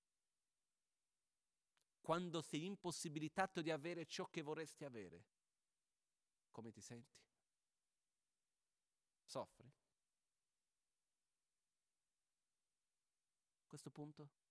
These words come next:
sei malato. Per fortuna la malattia ha delle cause e perciò può essere guarita. E qua, quando parliamo della malattia e le cause della malattia,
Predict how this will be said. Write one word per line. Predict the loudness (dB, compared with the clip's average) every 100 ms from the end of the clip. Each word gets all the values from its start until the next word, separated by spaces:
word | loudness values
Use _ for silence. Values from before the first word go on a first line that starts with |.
| _
sei | -6 -2
malato. | 0 -2 -4 -14 -18 _ _ _ _ _ _ _ _ _ _ _ _ _ _ _ _ _ _ _ _ _ _ _ _ _ _ _ _ _ _ _ _ _ _
Per | -6
fortuna | 0 2 6 6 6 0 _
la | -2
malattia | 2 2 0 -2 -4 -4 _ _ _ _ _ _ _ _ _ _ _ -6
ha | -4
delle | -4 -6
cause | -6 -6 -8 -14 -16 _ _ _ _ _ _ _ _ -14
e | -8
perciò | -6 -4 -4
può | -2 -2
essere | -2 -4 0
guarita. | 4 2 0 -6 -8
E | -6
qua, | 4 6 6 -2 _ _ _ _ _ _
quando | 2 4 4
parliamo | 4 6 8
della | 8 6
malattia | 6 4 4 4
e |
le | 4 8
cause | 10 10 8
della | 4 4
malattia, | 4 2 0 0 0